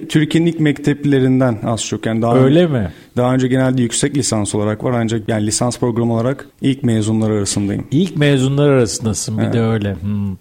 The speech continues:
Speaker 2: Dolayısıyla en azından orada yeni.
Speaker 1: Evet.
Speaker 2: Yani sen kaç yaşındasın?
Speaker 1: Yirmi altı şu an.
Speaker 2: Yirmi altı yaşındasın. Genç bir kardeşimizsin.
Speaker 1: Yani evet.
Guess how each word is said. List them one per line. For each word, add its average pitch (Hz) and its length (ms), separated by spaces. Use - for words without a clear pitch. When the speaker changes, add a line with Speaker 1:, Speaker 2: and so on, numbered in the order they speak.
Speaker 2:
Dolayısıyla 190 640
en 208 120
azından 185 680
orada 165 360
yeni. 98 400
Speaker 1:
Evet. 113 280
Speaker 2:
Yani 107 300
sen 123 300
kaç - 280
yaşındasın? 113 680
Speaker 1:
Yirmi 120 340
altı 110 280
şu - 140
an. 107 60
Speaker 2:
Yirmi 120 300
altı 120 300
yaşındasın. 107 760
Genç 131 380
bir 135 60
kardeşimizsin. 101 1000
Speaker 1:
Yani 147 300
evet. 107 220